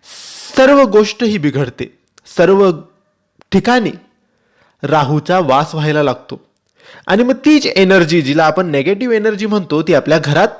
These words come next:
राहत असते. म्हणून काही गोष्टींकडे, ज्या गोष्टी वास्तुशास्त्रात सांगितल्या जातात, त्या गोष्टींकडे विशेष लक्ष दिले गेले पाहिजे, कारण मग यानेच आपले घर पावन, पवित्र, शुद्ध होत असते.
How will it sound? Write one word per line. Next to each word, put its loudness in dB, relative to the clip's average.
राहत -2
असते. -12
म्हणून 2
काही 2
गोष्टींकडे, 2
ज्या -4
गोष्टी -6
वास्तुशास्त्रात -2
सांगितल्या -2
जातात, -2
त्या 4
गोष्टींकडे 0
विशेष -4
लक्ष -2
दिले 0
गेले 0
पाहिजे, 0
कारण 0
मग -2
यानेच 0
आपले -4
घर -4
पावन, -2
पवित्र, -4
शुद्ध -6
होत 0
असते. -8